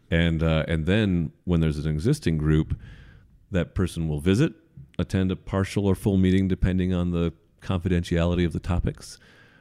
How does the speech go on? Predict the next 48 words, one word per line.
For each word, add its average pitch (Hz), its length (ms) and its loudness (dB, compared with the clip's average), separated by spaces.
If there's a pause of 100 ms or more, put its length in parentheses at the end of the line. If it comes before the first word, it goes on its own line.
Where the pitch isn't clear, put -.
(100)
and 80 440 2
they 85 60 2
get 80 80 -2
to 78 80 -4
meet 101 160 4
'em, 147 100 0
and 85 220 -2
then 87 460 2
it's 85 160 -4
up 85 140 -4
to 87 60 -4
the 78 120 -4
group 104 360 0
then 76 300 0
to 78 640 0 (320)
unanimously 80 680 0
agree 78 300 2
that 76 160 0
this - 120 -4
person 80 300 -4
would 78 100 0
add 76 140 0
value 80 420 2
and 76 100 0
extend 78 320 -4
that 80 100 -4
invitation. - 560 -6 (720)
And 85 200 2
so 90 240 4
it's 90 140 2
a 92 60 -4
slow 104 680 2
roll 104 440 4
to - 100 -12
become 104 260 0
a 104 40 2
Loco 101 320 2
member 98 280 2
because 95 360 0
we 87 80 2
don't 87 220 2
wanna 87 260 2
put - 180 -2 (240)
misfits 92 640 0
in, 90 220 4
and 87 140 2
we 85 100 4
don't, 90 260 2